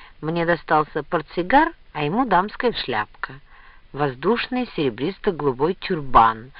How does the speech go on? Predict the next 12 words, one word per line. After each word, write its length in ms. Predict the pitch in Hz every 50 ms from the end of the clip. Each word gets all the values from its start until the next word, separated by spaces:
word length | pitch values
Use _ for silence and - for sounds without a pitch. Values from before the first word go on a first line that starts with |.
| - - - - -
украшенный 640 | - 127 - 135 143 160 170 - - 214 190 165 135
сбоку 380 | 123 131 135 151 165 - 220
белоснежным 680 | 165 160 160 143 139 - - - 131 131 131 147 160 151
плюмажем. 800 | 143 - 156 151 139 123 107 85 - 120 - - 151 147 147 147 - - - - - - - - - - - - - - - - - - - -
Доктор 440 | 185 185 175 240 233 - - 262 220
Джон 280 | 202 202 233 240 226 214
горел 300 | 208 214 220 220 214 208
желанием 460 | 190 208 214 214 208 202 208 202 196
совершить 480 | - - 208 202 202 185 - - 202 - -
со 80 | 208
мной 340 | 196 196 190 196 196 202 214
обмен, 560 | 220 202 196 202 196 170 131 113 107 104 120